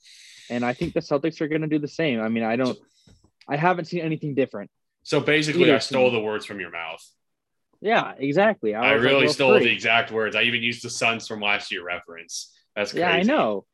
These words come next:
Speaker 2: And
Speaker 1: But
Speaker 2: I,
Speaker 1: it's literally
Speaker 2: I promise you, I did not know Matt's argument one bit. I just said that from my mind. Um,
Speaker 1: Well, I just see the, I just see
Speaker 2: yeah.
Speaker 1: the same thing. Like,
Speaker 2: I,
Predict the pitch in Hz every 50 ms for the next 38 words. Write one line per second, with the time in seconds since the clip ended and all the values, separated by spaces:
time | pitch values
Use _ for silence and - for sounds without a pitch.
0 | _ _ _ _ - 123 135 139 139 143 135 123 175 196 196 127 - 208 160 151
1 | 139 143 156 160 - - 160 160 151 143 127 120 120 117 110 113 110 110 107 117
2 | 120 120 113 113 107 107 107 107 107 107 101 98 104 95 98 95 98 104 110 110
3 | 107 104 104 98 92 - - - 101 101 104 104 110 104 92 - - _ _ -
4 | - 113 101 95 101 101 - - 101 95 92 90 90 90 90 90 87 85 85 85
5 | _ _ _ _ _ _ _ - 101 107 104 101 98 139 202 190 208 185 202 190
6 | - 220 214 196 - - 160 175 175 185 196 175 170 190 180 - - 185 170 160
7 | - - 156 143 123 110 104 107 _ _ - 139 139 131 131 - _ _ _ _
8 | - 117 113